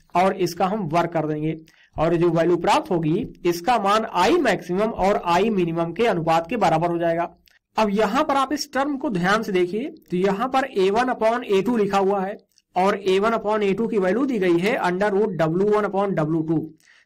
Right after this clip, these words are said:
तो यहाँ पर इस वैल्यू को इस टर्म में हम पुट कर देंगे, तो यहाँ से आई मैक्सिमम upon आई मिनिमम की वैल्यू परिवर्तित हो जाएगी। तो यहाँ पर देखिए, यहाँ पर इस वैल्यू को हम पुट करेंगे,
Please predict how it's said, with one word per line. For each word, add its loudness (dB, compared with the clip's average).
तो -2
यहाँ 2
पर 0
इस 0
वैल्यू 2
को 0
इस -4
टर्म 0
में 0
हम -2
पुट -4
कर -4
देंगे, -6
तो -2
यहाँ 2
से -2
आई 2
मैक्सिमम -2
upon 0
आई 2
मिनिमम -2
की -6
वैल्यू 0
परिवर्तित 0
हो -4
जाएगी। -6
तो -6
यहाँ 0
पर -2
देखिए, -6
यहाँ 0
पर -2
इस -2
वैल्यू 2
को 0
हम 0
पुट -4
करेंगे, -8